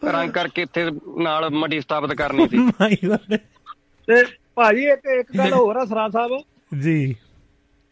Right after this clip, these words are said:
Speaker 1: ਹਾਂਜੀ।
Speaker 3: ਸਭ ਤੋਂ ਵੱਧ, ਸਭ ਤੋਂ ਵੱਧ ਬਾਬੇ, ਸੰਤ, ਮਹਾਤਮਾ ਸਾਰੇ ਕੈਨੇਡਾ ਜਾਣ ਡਏ।
Speaker 2: <laughs> ਜੀ।
Speaker 3: ਸਾਰੇ ਕੈਨੇਡਾ।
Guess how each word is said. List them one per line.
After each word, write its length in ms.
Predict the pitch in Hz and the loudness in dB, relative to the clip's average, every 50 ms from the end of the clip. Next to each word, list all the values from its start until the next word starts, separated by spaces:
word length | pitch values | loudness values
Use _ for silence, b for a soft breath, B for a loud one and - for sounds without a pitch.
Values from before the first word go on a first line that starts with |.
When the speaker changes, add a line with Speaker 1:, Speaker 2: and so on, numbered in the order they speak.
| - | -4
Speaker 1:
ਹਾਂਜੀ। 300 | 311 320 320 302 311 294 | -2 0 0 0 0 2
Speaker 3:
ਸਭ 80 | 302 302 | 2 2
ਤੋਂ 120 | 302 285 | 2 2
ਵੱਧ, 260 | 247 240 247 262 240 226 285 269 269 262 | 2 2 2 2 2 2 2 4 4 2
ਸਭ 440 | 240 - _ _ 233 233 247 262 262 | -2 -4 _ _ -8 -8 -6 -4 -2
ਤੋਂ 180 | 277 269 262 | 0 0 0
ਵੱਧ 260 | 233 226 240 240 220 254 | 0 0 -2 0 -2 -6
ਬਾਬੇ, 720 | 214 185 196 185 175 165 170 202 208 214 214 214 214 208 | -4 0 0 0 0 0 -2 -2 -2 0 0 -2 -4 -6
ਸੰਤ, 280 | - _ 196 196 190 - 226 214 | -8 _ -16 -16 -14 -14 -10 -4
ਮਹਾਤਮਾ 420 | 220 220 208 190 175 170 185 190 | 0 0 0 0 -2 -6 -8 -2
ਸਾਰੇ 240 | 170 220 247 254 247 | 0 2 2 2 0
ਕੈਨੇਡਾ 360 | - 202 196 180 170 175 170 | 0 -6 -6 -2 0 0 0
ਜਾਣ 240 | 165 160 143 135 131 - | 0 -2 -4 -4 0 0
ਡਏ। 220 | 190 - - 190 165 - | -2 0 0 -2 -2 -2
Speaker 2:
<laughs> 360 | 180 185 147 - 175 151 - 165 | -4 -6 -6 -6 -10 -10 -6 -4
ਜੀ। 100 | 170 - | -4 -4
Speaker 3:
ਸਾਰੇ 280 | - 285 - 262 220 | -2 0 0 0 0
ਕੈਨੇਡਾ। 340 | - 190 160 147 131 _ | -2 -6 -14 -20 -20 _